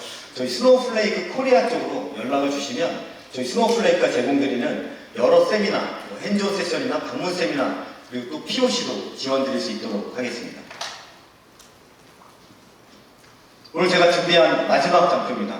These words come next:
네. 저희 마케팅팀에서, 네, 설문에 응답해 주시는 분들한테 스타벅스 기프티콘을 드리고,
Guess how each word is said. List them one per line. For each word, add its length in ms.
네. 140
저희 200
마케팅팀에서, 1160
네, 160
설문에 440
응답해 440
주시는 300
분들한테 720
스타벅스 540
기프티콘을 680
드리고, 500